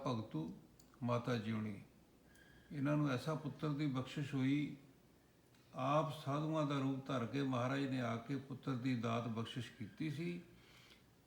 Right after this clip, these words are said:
ਜਿਸ ਤਰ੍ਹਾਂ ਬਾਬਾ ਬੁੱਢਾ ਜੀ ਨੇ ਛੇਵੇਂ ਪਾਤਸ਼ਾਹੀ ਦੀ ਵਰ ਦਿੱਤਾ ਸੀ ਮਾਤਾ ਗੰਗਾ ਜੀ ਨੂੰ, ਇਸੇ ਤਰ੍ਹਾਂ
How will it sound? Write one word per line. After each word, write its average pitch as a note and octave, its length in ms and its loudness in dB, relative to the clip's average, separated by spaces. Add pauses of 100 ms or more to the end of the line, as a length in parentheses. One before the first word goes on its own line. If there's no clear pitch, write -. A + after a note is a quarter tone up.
ਜਿਸ C3 180 2
ਤਰ੍ਹਾਂ B2 380 0 (2000)
ਬਾਬਾ B2 340 2
ਬੁੱਢਾ C3 320 2
ਜੀ C#3+ 200 2
ਨੇ D#3 300 0 (720)
ਛੇਵੇਂ D3 400 2
ਪਾਤਸ਼ਾਹੀ B2+ 600 0
ਦੀ C3+ 340 0 (1400)
ਵਰ B2+ 180 2
ਦਿੱਤਾ B2+ 420 0
ਸੀ B2+ 200 -4 (960)
ਮਾਤਾ A#2+ 300 0
ਗੰਗਾ A2 380 0
ਜੀ F#2+ 160 -8
ਨੂੰ, A#2+ 140 -12 (1120)
ਇਸੇ E3+ 320 0
ਤਰ੍ਹਾਂ B2+ 520 -2